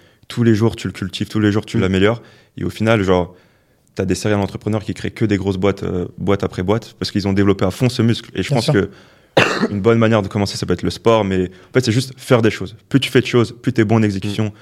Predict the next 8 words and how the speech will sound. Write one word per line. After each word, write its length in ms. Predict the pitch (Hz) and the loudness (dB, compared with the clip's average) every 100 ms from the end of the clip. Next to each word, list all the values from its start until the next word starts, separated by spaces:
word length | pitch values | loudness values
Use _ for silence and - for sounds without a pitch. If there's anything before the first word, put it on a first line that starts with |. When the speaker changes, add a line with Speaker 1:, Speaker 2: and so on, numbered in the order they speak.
| - - | -18 -4
Speaker 1:
t'enchaînes, 300 | 104 - 101 | -2 0 -2
t'enchaînes, 320 | 98 - 92 | -4 -6 -6
t'enchaînes, 340 | 92 - 110 104 - _ _ _ - | -6 -2 -2 -2 -18 _ _ _ -6
bah, 100 | 82 | -6
plus 240 | - 120 | -2 -4
ton 140 | 107 95 | 0 0
muscle 360 | 104 - - | 0 -2 -6
de 360 | 90 87 90 | -4 -2 -2